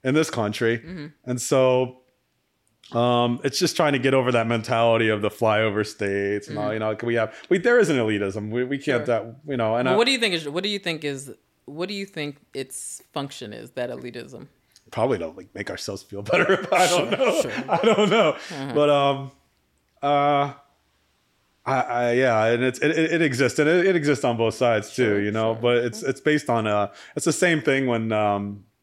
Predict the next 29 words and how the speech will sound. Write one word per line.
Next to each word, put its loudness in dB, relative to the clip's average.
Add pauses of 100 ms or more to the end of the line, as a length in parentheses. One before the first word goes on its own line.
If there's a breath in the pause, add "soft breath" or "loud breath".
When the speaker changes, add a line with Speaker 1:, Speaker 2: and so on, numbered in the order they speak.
(160)
Speaker 1:
you 0
know, 2
if -4
you 2
have 4
a 4
black 2
neighbor 0
or 0
you 0
have 0
a -2
gay 0
neighbor, 4 (180 loud breath)
you -2
have 4
a 2
Muslim 0
neighbor, 2
Speaker 2:
Mm-hmm. -12 (200)
Speaker 1:
you -2
know, 2
you -2
get 0
to 0
know 2
people, -2
Speaker 2:
Yeah. -6 (380)
Speaker 1:
and -2